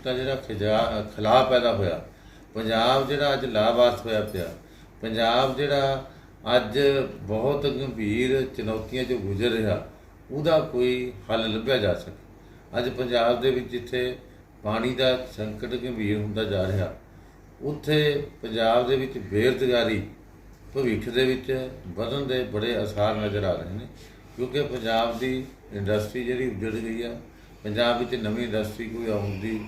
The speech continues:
ਕੋਈ ਮੈਂ ਸਮਝਦਾ ਨਜ਼ਰ ਨਹੀਂ ਆ ਰਹੀ।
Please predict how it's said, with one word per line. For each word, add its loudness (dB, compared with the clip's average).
ਕੋਈ 0
ਮੈਂ -4
ਸਮਝਦਾ -6
ਨਜ਼ਰ 2
ਨਹੀਂ 2
ਆ 6
ਰਹੀ। 2